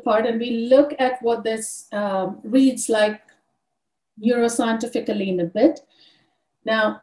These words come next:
this is called what Joshua Green, one of the moral psychologists, neuroethics researchers, calls the central tension principle. The two things here. One are your characters-, uh, characteristically deontological judgments,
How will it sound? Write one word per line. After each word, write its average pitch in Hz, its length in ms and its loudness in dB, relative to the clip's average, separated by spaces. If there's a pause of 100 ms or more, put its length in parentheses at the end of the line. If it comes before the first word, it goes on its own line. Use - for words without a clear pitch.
this 311 280 6
is 330 140 4
called 302 400 8
what 254 220 0
Joshua 285 480 4
Green, 247 420 -2
one 240 200 -2
of 247 120 -6
the 247 120 -2
moral 226 320 -4
psychologists, 226 960 -4
neuroethics 214 720 -2
researchers, 220 880 2
calls 196 400 2
the 233 100 0
central 226 420 -2
tension 214 440 -4
principle. - 720 -6 (580)
The 233 360 4 (300)
two 330 240 12
things 240 340 6
here. 202 220 0
One 240 640 2 (500)
are 220 320 0
your 214 440 2
characters-, 240 720 -2
uh, 214 140 -4
characteristically 262 1300 -4
deontological 226 1000 0
judgments, 285 720 0